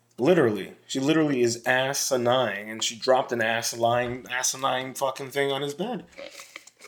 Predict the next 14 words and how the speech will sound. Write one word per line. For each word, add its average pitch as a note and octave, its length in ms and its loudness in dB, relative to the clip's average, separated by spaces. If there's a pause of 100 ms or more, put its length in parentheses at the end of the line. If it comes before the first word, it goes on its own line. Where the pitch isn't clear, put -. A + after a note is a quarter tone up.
(1500)
This D#3+ 120 -4
is D#3+ 60 -4
crazy. F#3+ 480 0 (1300)
This F3+ 120 0
is A#3 140 0
madness. C#4+ 720 2 (1700)
This - 500 -2
is - 520 0
Amber - 500 -2
Turd. - 1600 -4
<laughs> - 0 - (2250)
But, C3+ 360 -2
you E3+ 80 0
know, A#2+ 300 0